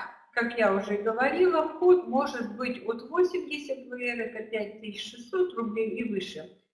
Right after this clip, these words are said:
То есть, если вы, например, вы можете взять в первом месяце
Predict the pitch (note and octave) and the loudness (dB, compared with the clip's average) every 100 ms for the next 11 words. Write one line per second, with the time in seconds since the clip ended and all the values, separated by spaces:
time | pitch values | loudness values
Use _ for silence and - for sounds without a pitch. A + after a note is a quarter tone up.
0 | - B3 B3 C#4+ - A#3 A3 G#3 G#3 A3 | -6 -2 -2 -4 -6 -8 -6 -6 -6 -4
1 | G#3+ G#3 G#3+ A3+ G#3 G3 F#3+ F#3+ G3+ G3+ | -2 0 0 -2 -2 -2 -4 -6 -8 -6
2 | G#3+ G3+ F#3 G#3 - A#3 G#3 G3+ G3+ G#3 | -2 -2 -2 -8 -4 -2 0 -2 -2 -2
3 | F#3 - - - - D#3 - | -2 -6 -16 -8 -4 -4 -6